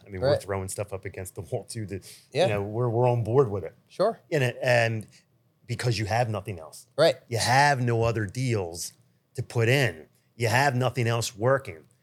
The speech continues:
Speaker 1: because all you did is nurture this one deal that probably should have never been under contract to begin with.
Speaker 2: And now you're banking on it.
Speaker 1: Because you had a loan officer telling you, "Yeah, yeah, the deal was good," when it really wasn't a good deal.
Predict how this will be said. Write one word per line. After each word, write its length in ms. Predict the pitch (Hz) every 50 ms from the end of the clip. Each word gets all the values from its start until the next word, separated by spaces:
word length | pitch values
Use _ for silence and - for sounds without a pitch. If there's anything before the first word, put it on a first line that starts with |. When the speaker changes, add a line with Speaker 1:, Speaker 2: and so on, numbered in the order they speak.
| _ _
Speaker 1:
because 280 | - 127 135 131 117 107
all 260 | 127 131 143 156 160
you 200 | 151 131 127 127
did 280 | 110 90 135 156 160 131
is 160 | 120 110 -
nurture 520 | 123 123 131 147 156 156 - - 120 113 107
this 220 | 104 120 117 -
one 420 | - 117 110 135 143 143 139 127 117
deal 260 | - 147 151 151 135
that 160 | 113 113 - -
probably 420 | 156 180 190 190 165 131 131 123
should 180 | 117 - 143 123
have 80 | 117
never 220 | 135 151 143 135 123
been 160 | 107 135 135
under 160 | 131 127 120
contract 500 | - - 147 151 135 - 139 131 127 -
to 40 | -
begin 320 | 107 120 101 139 185 233 226
with. 80 | 147
Speaker 2:
And 80 | 120 127
now 140 | 127 123 123
you're 120 | 120 117
banking 380 | 107 117 117 117 117 113 120 107
on 200 | 95 95 95 98
it. 100 | 98 98
Speaker 1:
Because 240 | - - 160 139 156
you 60 | 160
had 80 | 156 151
a 40 | 147
loan 180 | 151 175 214
officer 300 | 220 190 139 123 - 135
telling 280 | 120 - 151 156 151 143
you, 100 | 143 139
"Yeah, 220 | 135 139 175 185
yeah, 240 | 175 160 170 165 170
the 140 | 139 123 131
deal 200 | - 156 180 165
was 160 | 127 120 98
good," 220 | - - 208 - 135
when 160 | 117 120 117
it 60 | 107
really 240 | 117 175 190 151 123
wasn't 340 | 113 135 139 120 131 123 123
a 20 |
good 220 | 117 143 131 -
deal. 280 | - 190 247 196 104